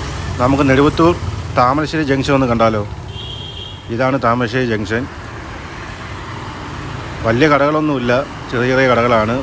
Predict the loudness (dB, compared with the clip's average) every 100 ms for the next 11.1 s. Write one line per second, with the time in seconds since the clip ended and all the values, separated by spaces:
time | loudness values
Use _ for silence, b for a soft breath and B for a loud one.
0 | -2 0 2 2 2 2 2 0 0 -2
1 | -6 -8 -10 -10 -8 -8 -6 -6 -6 -6
2 | -6 -6 -4 -4 -4 -4 -4 -4 -2 -2
3 | 0 2 4 4 2 2 2 2 0 0
4 | 0 0 0 -2 -6 -6 -6 -4 -2 -2
5 | -2 -4 -4 -4 -4 -4 -4 -4 -4 -4
6 | -4 -2 -2 -2 -4 -4 -6 -6 -6 -6
7 | -6 -8 -6 0 0 2 2 2 2 2
8 | 2 0 0 -4 -6 -10 -12 -12 -12 -12
9 | -14 -14 -14 -14 -14 -14 -14 -14 -8 -2
10 | 0 2 2 0 0 0 0 2 0 0
11 | -2